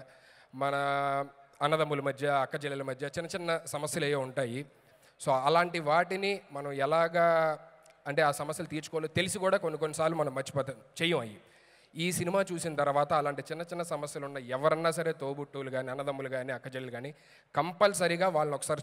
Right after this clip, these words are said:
చూడాలి, వాళ్ళతో ఒకసారి మాట్లాడాలి అని అయితే అనిపిస్తది. And మనం మనుషులు ఉన్నప్పుడే, మన తల్లిదండ్రులు ఉన్నప్పుడే వాళ్ళని బాగా చూసుకోవాలి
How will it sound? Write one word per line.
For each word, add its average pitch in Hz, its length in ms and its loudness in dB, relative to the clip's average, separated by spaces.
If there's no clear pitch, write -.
చూడాలి, 160 320 4
వాళ్ళతో 143 320 0
ఒకసారి 131 240 -4
మాట్లాడాలి 143 640 2
అని 135 100 -4
అయితే 127 200 -2
అనిపిస్తది. 123 760 -4
And 196 180 0
మనం 156 480 4
మనుషులు 156 360 0
ఉన్నప్పుడే, 175 420 2
మన 143 140 0
తల్లిదండ్రులు 165 560 0
ఉన్నప్పుడే 170 440 0
వాళ్ళని 151 280 0
బాగా 156 540 6
చూసుకోవాలి 135 720 4